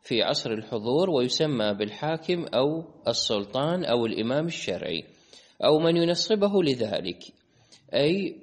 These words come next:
الحاكم العام اللي نصب الإمام، أو الحاكم الخاص اللي نصب لخصوص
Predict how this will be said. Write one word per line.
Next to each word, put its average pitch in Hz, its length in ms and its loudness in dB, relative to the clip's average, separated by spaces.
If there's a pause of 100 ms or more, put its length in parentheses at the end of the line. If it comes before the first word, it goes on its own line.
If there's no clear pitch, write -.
الحاكم 147 680 0
العام 151 480 2
اللي 131 220 0
نصب 170 380 0
الإمام، 131 800 -2 (420)
أو 139 420 4
الحاكم 143 680 0
الخاص 127 600 0
اللي 123 300 0
نصب 180 380 0
لخصوص 190 840 0